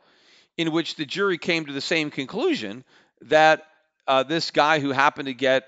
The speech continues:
uh, non-Hodgkin's lymphoma, that he got the disease as a result of using Roundup, which contains this, uh, chemical glyphosate, which, according to the World Health Organization,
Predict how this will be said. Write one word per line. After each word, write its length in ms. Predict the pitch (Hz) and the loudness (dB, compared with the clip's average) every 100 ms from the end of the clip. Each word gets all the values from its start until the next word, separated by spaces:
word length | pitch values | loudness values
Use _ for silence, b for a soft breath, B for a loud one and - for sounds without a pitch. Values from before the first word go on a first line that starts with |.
| _ 131 | _ 0
uh, 500 | 123 120 113 110 101 _ _ | 2 4 2 0 -2 _ _
non-Hodgkin's 680 | 123 139 143 143 143 139 127 | -2 -2 2 0 0 -4 -8
lymphoma, 580 | 135 - 277 247 127 135 b b - | -8 0 0 0 -4 -4 b b -2
that 160 | 139 | 0
he 100 | 131 | -2
got 300 | 147 151 160 | 0 2 2
the 80 | 165 | -2
disease 640 | 127 131 107 107 123 139 - b b - | -10 -10 -8 -8 -8 -12 -18 b b 0
as 240 | 139 135 | 0 0
a 20 | |
result 480 | 143 117 120 123 135 | -6 -2 0 -2 -2
of 160 | 120 107 | -8 -8
using 720 | 120 180 180 123 110 135 139 _ | -8 -6 -6 -6 -6 -8 -14 _
Roundup, 580 | 107 165 226 131 95 120 | -2 0 0 -2 -4 -6
which 180 | 117 - | -8 -12
contains 520 | 143 127 135 127 123 | -14 -10 -8 -8 -8
this, 260 | 117 113 - 123 | -10 -10 -10 -8
uh, 140 | 107 | -8
chemical 360 | - 151 135 117 | -6 -6 -6 -6
glyphosate, 760 | 104 117 - 175 208 107 104 139 B B B B - | -4 -4 0 0 0 -6 -10 -12 B B B B -2
which, 260 | 139 - | -2 -2
according 480 | 147 - 175 185 156 | -8 -4 0 0 -2
to 320 | - 147 143 | -2 -2 -2
the 340 | 135 131 127 120 | -4 -6 -6 -8
World 280 | 131 160 139 | -4 -2 2
Health 220 | 156 185 | 2 2
Organization, 720 | 165 117 107 95 90 90 156 | -2 -6 -6 -8 -8 -8 -10